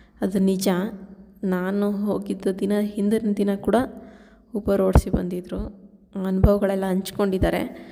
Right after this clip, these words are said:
ಅದೆಲ್ಲವನ್ನ ಇದೇ ವಾಹಿನಿಯಲ್ಲಿ ಸೀರೀಸಲ್ಲಿ ಬರುತ್ತೆ.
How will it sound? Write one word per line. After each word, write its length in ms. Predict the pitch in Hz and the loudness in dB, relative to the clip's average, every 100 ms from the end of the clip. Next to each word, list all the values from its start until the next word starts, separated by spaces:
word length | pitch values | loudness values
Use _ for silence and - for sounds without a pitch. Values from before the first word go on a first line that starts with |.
| - - - - | -20 -20 -10 -2
ಅದೆಲ್ಲವನ್ನ 540 | 196 196 208 233 220 220 202 180 175 - - - | 2 4 4 4 2 2 2 2 -2 -6 -12 -8
ಇದೇ 160 | 214 202 | 0 2
ವಾಹಿನಿಯಲ್ಲಿ 960 | 202 180 185 196 190 185 185 190 190 | 4 4 2 0 2 2 0 0 -2
ಸೀರೀಸಲ್ಲಿ 580 | 208 - 202 202 - 185 | 0 4 6 4 2 0
ಬರುತ್ತೆ. 420 | 185 190 190 - | 2 0 0 -2